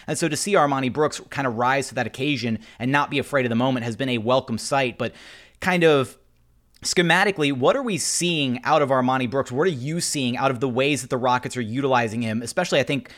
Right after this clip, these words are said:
you know, highlighting that one play from the Phoenix Suns game, right? That, that A T O play, uh, where he caught the ball off the inbounds, and then I think it was, like, just a quick dribble handoff, um, to get a wide open look.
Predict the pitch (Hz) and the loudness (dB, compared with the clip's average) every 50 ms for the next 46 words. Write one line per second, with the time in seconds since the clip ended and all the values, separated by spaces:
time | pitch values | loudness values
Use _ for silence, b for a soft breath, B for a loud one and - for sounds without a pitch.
0 | B B B B B - 135 135 127 120 123 123 - 165 156 160 151 147 139 135 | B B B B B -2 2 4 4 4 2 0 0 2 4 4 6 4 4 4
1 | 135 123 120 123 135 135 - - 139 131 127 - 123 120 113 113 120 113 - 113 | 0 0 0 0 0 0 0 0 0 0 2 0 -2 -2 -2 -2 -4 -6 -6 -6
2 | 127 117 - 143 139 127 123 - - 139 139 131 - 127 117 120 120 123 120 123 | -6 -6 -4 -4 -4 -4 -4 -2 -2 -2 -2 0 -2 -2 -2 0 0 0 0 -2
3 | 117 - - - 117 117 120 - - 135 143 135 - - 135 127 123 127 127 127 | -4 -4 -8 -6 -4 -4 -4 -2 -2 -4 -4 -4 -4 -4 0 0 2 2 2 0
4 | 123 - 135 127 117 113 107 98 B B B B B B - 123 120 117 110 107 | 0 -2 -2 -2 0 0 -2 -4 B B B B B B 0 2 4 4 4 4
5 | 104 104 - 123 127 127 123 120 117 117 113 - - _ - 107 135 117 - 135 | 2 0 -2 0 4 4 4 4 4 2 -2 -6 -14 _ -10 -8 -8 -4 0 0
6 | 143 135 - 123 131 131 127 127 127 127 120 - - - 127 127 123 123 120 123 | 0 0 2 2 4 6 6 6 4 2 0 -2 -2 -2 -2 -2 0 0 -2 0
7 | 123 131 127 127 113 107 123 113 113 113 143 135 123 117 123 110 107 104 110 - | 2 2 2 2 0 -2 -2 -4 -2 -4 -4 -6 -4 -4 -4 -4 -4 -8 -8 -8
8 | 120 - - 147 131 - - 139 139 117 117 90 104 117 120 131 120 110 101 95 | -8 -4 -4 -4 -4 -2 -2 -2 -2 -2 -2 -2 -2 -2 -2 0 0 0 0 0
9 | 92 - - - _ 113 117 120 117 110 107 - 135 110 131 127 123 113 110 113 | -2 -6 -14 -8 _ 0 2 2 2 2 0 -2 -4 -2 0 0 0 2 2 2
10 | 123 123 123 117 - 113 104 107 123 185 - - | 2 4 2 0 -2 -2 0 0 0 0 0 -2